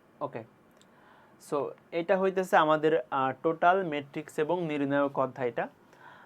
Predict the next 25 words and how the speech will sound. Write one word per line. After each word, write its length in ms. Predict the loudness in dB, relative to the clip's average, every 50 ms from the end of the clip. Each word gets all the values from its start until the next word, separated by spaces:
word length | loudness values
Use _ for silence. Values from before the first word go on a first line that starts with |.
| -20 _ -4
তো 220 | -2 -2 0 0 2
আশা 320 | 2 0 0 0 -2 -6 -4
করি 240 | -2 -2 -2 -2
ক্লাসটা 460 | -2 0 4 4 4 4 4 0 -2 0
তোমার 340 | 0 0 2 2 0 0 0 0
অনেক 440 | 2 2 2 2 0 -2 -4 -6 -10
ভালো 340 | -4 0 2 2 4 4 2
লাগছে। 380 | 0 -2 -4 -6 -8 -8 -8 -8 -10 -20 -20 -20 -20 -20 -10 -4
আমি 480 | -2 -2 0 0 0 0 0 -2 -2 -2
চেষ্টা 340 | -4 -6 -6 -4 -2 -2 -2
করছি 400 | -2 -2 -4 -4 -4 -6 -8 -8
সবচেয়ে 540 | -4 0 0 0 0 -2 -8 -8 -6 -4 -4
গুরুত্বপূর্ণ 800 | -2 -2 0 0 -2 -2 -2 -4 -4 -4 -4 -6 -6 -4 -4 -4
কোশ্চেনগুলোকে 840 | -2 -2 -2 -2 -2 -4 -6 -6 -4 -2 0 0 0 0 0 -2 -6 -6 -6
পিক 160 | -8 -8 -8 -8 _
করার, 300 | -2 0 2 2 2 2 0 -4 -12 -20 -20 -20 -20 -20 -20 -20 -18 -14 -4 0
যাতে 300 | 2 2 2 2 0 -2
তোমার, 320 | 0 0 2 4 4 2 2
আহ, 420 | 0 0 0 2 4 4 4 2 0 -2
পরীক্ষায় 480 | -4 -2 -2 -2 -4 -4 -2 -2 -2 0
কমন 360 | 2 2 2 2 2 -2 -4
আসে। 200 | -6 -8 -12 -18 -20 -20 _ _ _ -20 -20 -20 -20 -20 -20 _ -4
তো, 320 | -2 0 2 0 0 -2 -8 -14 _ _ _ _ _ -20
আহ, 120 | -18 -18 -18 -18 -10
বাকি 360 | 0 4 4 4 4 2 -8